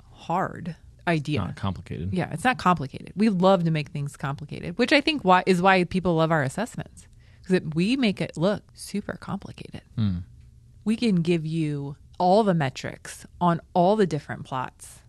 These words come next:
Speaker 1: of what makes your employees unique and different. And it's good information. But the work of management is showing up, meeting with your employees one-on-one,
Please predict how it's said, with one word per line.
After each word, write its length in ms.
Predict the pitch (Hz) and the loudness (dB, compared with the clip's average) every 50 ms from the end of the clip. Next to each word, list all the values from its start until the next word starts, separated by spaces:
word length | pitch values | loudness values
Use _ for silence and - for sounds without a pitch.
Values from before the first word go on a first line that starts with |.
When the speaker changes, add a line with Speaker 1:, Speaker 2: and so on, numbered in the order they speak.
| - - - | -20 -10 -4
Speaker 1:
of 500 | 165 160 151 147 139 147 151 - - - - - | -2 0 0 0 -2 -6 -10 -14 -18 -20 -10 -6
what 280 | 160 160 175 170 - | 0 2 2 2 2
makes 380 | - 180 170 160 151 - - - | 2 -2 -2 -2 -4 -6 -8 -6
your 120 | 156 151 | -4 -4
employees 640 | 147 143 147 - - 147 143 143 - 135 143 - - | -4 -4 -6 -6 -6 -6 -6 -6 -6 -6 -8 -8 -6
unique 420 | 160 156 147 143 135 143 - - - - | -6 -4 -4 -4 -6 -10 -12 -16 -16 -10
and 400 | - 139 139 - - 160 165 - - - - - - - | -8 -8 -6 -6 -8 -8 -10 -10 -14 -20 -20 -20 -18 -8
different. 360 | - 160 143 - - 123 - - _ _ - - - - - - - | -6 -6 -6 -6 -8 -12 -12 -12 _ _ -20 -20 -20 -20 -18 -6 0
And 80 | 208 | 0
it's 120 | 202 165 - | 0 0 0
good 200 | 156 220 233 254 | 4 6 6 6
information. 720 | 269 254 196 185 151 151 180 294 - - - - 151 147 - - - | 6 2 -2 -4 -4 -4 -4 -4 -6 -8 -10 -10 -10 -12 -12 -12 -12
But 100 | 151 - | -8 -6
the 60 | 156 | -2
work 220 | 151 190 220 - | 0 0 2 2
of 120 | 233 175 160 | 0 0 2
management 520 | 175 185 202 214 190 165 160 151 - - | 2 2 2 0 -2 -2 -4 -8 -6 -4
is 380 | 156 147 143 147 - - - - - - - | -4 -4 -4 -6 -12 -20 -20 -20 -20 -20 -14
showing 460 | - - - - 156 151 170 185 175 | -12 -8 -4 -2 0 0 2 0 0
up, 180 | 160 165 180 - - - - - - - | 0 -2 -6 -8 -14 -20 -20 -14 -4 0
meeting 320 | 156 160 165 175 180 180 | 2 4 4 4 4 2
with 160 | 175 170 - | 2 0 -2
your 160 | 185 180 175 | -4 -4 -2
employees 560 | 175 175 165 - 170 165 160 165 170 160 - - | -2 -4 -6 -6 -6 -6 -4 -4 -6 -8 -8 -8
one-on-one, 580 | 170 165 160 160 160 160 160 160 165 165 160 | -8 -6 -6 -6 -6 -6 -8 -8 -8 -8 -10